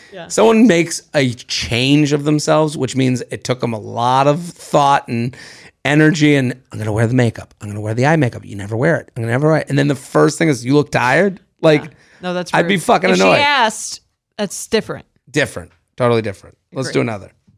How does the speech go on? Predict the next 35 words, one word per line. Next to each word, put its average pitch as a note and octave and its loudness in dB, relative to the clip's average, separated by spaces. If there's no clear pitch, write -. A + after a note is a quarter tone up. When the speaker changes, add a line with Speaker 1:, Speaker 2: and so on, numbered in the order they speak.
Speaker 1:
Okay. F#3+ -18
Jordana B3 0
and A#3+ -2
Jared, F3+ 0
hello. G3 2
I'm E3 -4
a F3+ -6
longtime G#3+ 0
listener G3 -6
since F3 -12
the E3 -16
start. G#3+ 0
I - -10
saw F3 -8
you E3+ -4
in E3+ -10
I - -10
saw G3+ -4
you G3 0
this D#3+ -8
summer G3 -2
in F3 -6
New F3 -4
York G#3+ 0
at F#3 -2
a E3+ -4
live D#3 -4
show, A3 0
and G#3 0
it's F#3 -8
my D#3+ -8
first A#3 -6
time C4+ -4
writing B3 -4
in. - -8